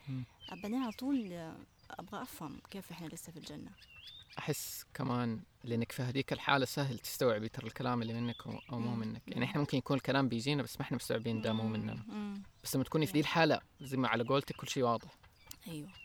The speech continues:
Speaker 2: أيوه، لأنه صح، إحنا تقريبا بشكل مستمر إحنا تجينا إشارات أو أشياء
Speaker 1: مم.
Speaker 2: في، ك-، يعني، إلهام في عقلنا، بس أحيانا ما عندنا ثقة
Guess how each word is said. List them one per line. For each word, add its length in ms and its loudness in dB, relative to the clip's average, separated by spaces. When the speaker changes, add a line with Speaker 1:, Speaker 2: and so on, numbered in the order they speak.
Speaker 2:
أيوه، 220 -12
لأنه 220 -8
صح، 260 -8
إحنا 380 -6
تقريبا 680 -6
بشكل 360 -8
مستمر 540 -4
إحنا 200 -6
تجينا 260 -6
إشارات 480 -6
أو 200 -6
أشياء 480 -4
Speaker 1:
مم. 100 -4
Speaker 2:
في، 380 -4
ك-، 180 -8
يعني، 360 0
إلهام 280 -2
في 100 -4
عقلنا، 400 -4
بس 140 -4
أحيانا 220 0
ما 120 4
عندنا 220 4
ثقة 360 -6